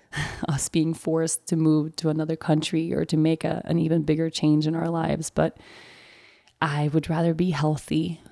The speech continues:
than anything else, you know, and know that my daughter is healthy. Or maybe we'll start, maybe we'll start a revolution here in Aruba and we'll, we'll,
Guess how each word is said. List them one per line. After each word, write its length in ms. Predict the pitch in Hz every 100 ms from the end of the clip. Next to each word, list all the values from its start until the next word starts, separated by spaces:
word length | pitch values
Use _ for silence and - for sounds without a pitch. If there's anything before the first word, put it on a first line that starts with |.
| _
than 140 | - 165
anything 400 | 165 160 - -
else, 380 | - 185 - - -
you 140 | 185
know, 280 | 170 165 175 - _
and 160 | - 156
know 120 | 165
that 140 | 180 -
my 140 | 180
daughter 300 | 170 156 170
is 140 | 165
healthy. 500 | - 165 - 185 175 _ _ _ - - - - - - -
Or 100 | 170
maybe 300 | 165 170 208
we'll 160 | 190 185
start, 320 | - 165 185
maybe 260 | 196 226
we'll 160 | 254 247
start 240 | - 233
a 80 | 214
revolution 720 | 175 170 165 156 156 - 156
here 260 | 151 156 165
in 80 | 165
Aruba 420 | 160 165 151 160
and 100 | 165
we'll, 340 | 160 175 -
we'll, 180 | 170 170